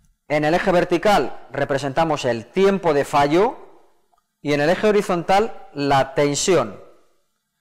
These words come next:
para diferentes temperaturas. Vemos que nos aparece tres rectas paralelas en función de la temperatura.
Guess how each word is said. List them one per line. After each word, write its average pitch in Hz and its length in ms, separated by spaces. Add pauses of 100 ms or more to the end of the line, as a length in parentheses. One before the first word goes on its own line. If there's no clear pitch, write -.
(340)
para 196 440
diferentes 160 760
temperaturas. 143 840 (100)
Vemos 131 480 (480)
que 117 280
nos 117 160
aparece 123 520 (720)
tres 165 420
rectas 143 400
paralelas 202 540
en 226 120
función 196 300
de 185 60
la 160 100
temperatura. 113 640